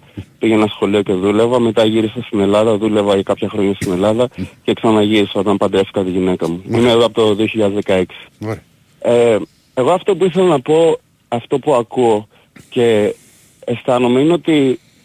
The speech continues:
Speaker 1: ισοπεδώνουμε τα πάντα. Σαν νοοτροπία οι Έλληνες είμαστε είτε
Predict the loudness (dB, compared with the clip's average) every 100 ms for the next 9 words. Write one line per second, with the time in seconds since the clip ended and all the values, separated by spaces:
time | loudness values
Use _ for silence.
0 | -8 -4 -4 -2 0 2 2 2 0 0
1 | 0 0 -2 -6 -8 _ _ _ _ -2
2 | 2 2 0 -2 0 2 4 4 2 2
3 | 0 0 -4 -4 -2 -2 0 -2 2 0